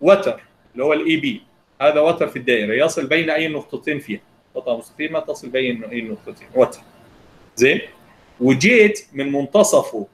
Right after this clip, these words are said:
اللي هي نقطة إي، رسمت منصف عمودي، عمودي عليه. فأن هذا المنصف العمودي لابد إنه يمر بمركز الدائرة، وبالتالي هذا ال-، الخط اللي هو ال-،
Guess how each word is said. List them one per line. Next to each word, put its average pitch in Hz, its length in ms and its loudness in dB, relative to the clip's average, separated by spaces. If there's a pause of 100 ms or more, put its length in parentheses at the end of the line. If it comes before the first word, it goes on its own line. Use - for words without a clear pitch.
(180)
اللي 123 200 -2
هي 147 60 2
نقطة 151 280 -2
إي، 147 360 0 (440)
رسمت 196 340 2
منصف 175 520 0
عمودي، 147 500 0 (580)
عمودي 147 360 2
عليه. 131 360 4 (1120)
فأن 185 280 2
هذا 233 300 4
المنصف 214 560 0
العمودي 190 680 2 (680)
لابد 175 480 2
إنه 180 260 2
يمر 226 480 2 (160)
بمركز 175 540 0
الدائرة، 113 400 -4 (1000)
وبالتالي 131 840 0
هذا 165 540 0
ال-، 135 180 -8
الخط 131 600 -8
اللي 127 160 -6
هو 151 240 -2
ال-، 120 160 -6